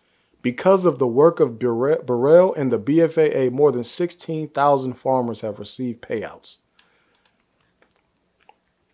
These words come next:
In nineteen ninety-nine,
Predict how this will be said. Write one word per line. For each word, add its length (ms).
In 200
nineteen 580
ninety-nine, 960